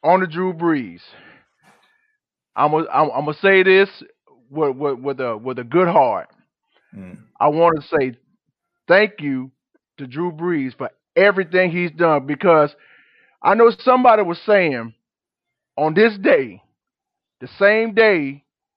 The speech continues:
Speaker 1: that he signed with the New Orleans Saints,
Speaker 2: Mm-hmm.
Speaker 1: the same day, fifteen years later,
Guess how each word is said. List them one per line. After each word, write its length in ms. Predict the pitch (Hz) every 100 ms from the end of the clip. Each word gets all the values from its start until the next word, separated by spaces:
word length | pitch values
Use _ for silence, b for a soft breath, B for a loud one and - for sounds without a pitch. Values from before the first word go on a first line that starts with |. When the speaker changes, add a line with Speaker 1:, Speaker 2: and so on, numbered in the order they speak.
| _ _
Speaker 1:
that 140 | 147
he 80 | 160
signed 400 | - 180 175 185
with 80 | 180
the 80 | 175
New 200 | 180 180
Orleans 300 | 185 190 185
Saints, 320 | 185 156 95 _ _ _ _ _
Speaker 2:
Mm-hmm. 320 | 101 98 110
Speaker 1:
the 120 | 123 - -
same 320 | 185 208 208 -
day, 380 | 202 196 196 190 _
fifteen 520 | - 208 208 196 190 190
years 320 | 180 175 165
later, 460 | 170 156 117 107